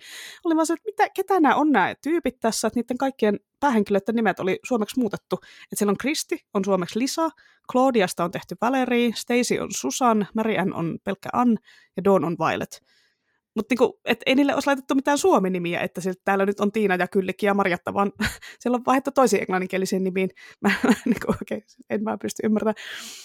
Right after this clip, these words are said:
Sama kuin se viisikon Georgina, eli George, se su-, muutettiin suomeksi Pauliksi.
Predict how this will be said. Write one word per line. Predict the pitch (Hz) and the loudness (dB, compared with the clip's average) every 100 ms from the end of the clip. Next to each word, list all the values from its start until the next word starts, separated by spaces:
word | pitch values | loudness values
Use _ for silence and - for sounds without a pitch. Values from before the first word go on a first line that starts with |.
| - - - | -20 -14 -4
Sama | 214 | 0
kuin | 202 | 2
se | 190 | 4
viisikon | 202 190 180 185 - - | 4 4 0 -2 -4 0
Georgina, | 185 180 - 214 247 294 - | 2 2 2 2 2 -2 -6
eli | - 202 196 | -2 0 0
George, | 214 262 285 - - | 2 2 0 -8 -12
se | - 202 196 196 _ _ | -4 2 2 0 _ _
su-, | - | -4
muutettiin | 196 202 208 - 220 | 0 0 0 -4 -2
suomeksi | 240 240 - | -2 -4 -2
Pauliksi. | 381 180 170 - 190 | 0 0 -2 -4 -6